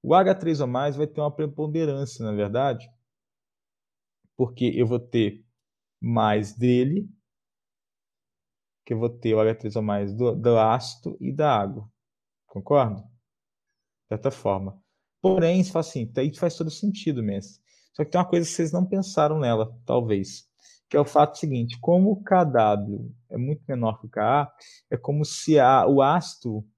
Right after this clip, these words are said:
fraco inibisse a água de perder o H três ou mais. Então, isso aqui é praticamente nulo nesse caso, é muito baixo, tá? Então, eu poderia dizer o seguinte,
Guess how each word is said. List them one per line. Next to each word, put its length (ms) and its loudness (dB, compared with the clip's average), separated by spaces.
fraco 420 0
inibisse 680 -4
a 80 2
água 340 0
de 140 -10
perder 680 -2
o 60 0
H 180 4
três 260 -2
ou 80 -2
mais. 460 -4
Então, 140 0
isso 160 -2
aqui 140 -2
é 40 2
praticamente 500 -2
nulo 420 2
nesse 260 -4
caso, 300 0
é 40 -2
muito 280 -4
baixo, 560 0
tá? 320 0
Então, 380 6
eu 120 2
poderia 300 4
dizer 140 4
o 60 4
seguinte, 600 -2